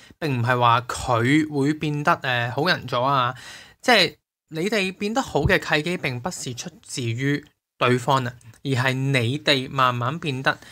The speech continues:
誒，有啲，誒，寬容啦，係啦，有啲嘢唔再去理啦。咁正所謂一隻手掌拍唔響，咁所以你哋唔會互相攻伐嘅時候，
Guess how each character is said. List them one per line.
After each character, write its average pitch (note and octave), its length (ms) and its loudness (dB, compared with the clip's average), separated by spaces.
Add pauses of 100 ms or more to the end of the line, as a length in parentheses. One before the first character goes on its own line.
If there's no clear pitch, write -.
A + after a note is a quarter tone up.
(220)
誒， B2 160 -2
有 A#2 120 -2
啲， D#3 240 -4
誒， A2+ 160 -4
寬 E3 240 -4
容 - 220 -6
啦， C3 320 -8
係 B2+ 100 -4
啦， A#2+ 140 -2
有 B2+ 120 -6
啲 D3 200 -2
嘢 - 20 -2
唔 A#2+ 200 -8
再 B2+ 240 -2
去 A#2+ 180 0
理 A#2+ 220 -4
啦。 C3 200 -6 (440)
咁 D#3+ 360 -2 (120)
正 D3 200 0
所 C#3+ 120 4
謂 C#3+ 160 6
一 D3+ 340 -2 (200)
隻 D3 180 -2
手 B2 360 -6
掌 C3+ 280 -8
拍 - 160 -8
唔 B2+ 260 -14
響， A#2+ 320 -6 (480)
咁 E3 480 -6
所 D3 140 0
以 D3 120 -2
你 B2+ 120 -2
哋 B2 300 -4 (480)
唔 B2+ 180 -4
會 C3 140 2
互 C#3+ 180 0
相 F3 220 -4
攻 F3+ 180 -4
伐 D#3 120 -4
嘅 B2+ 140 -8
時 A#2+ 220 -8
候， - 120 -10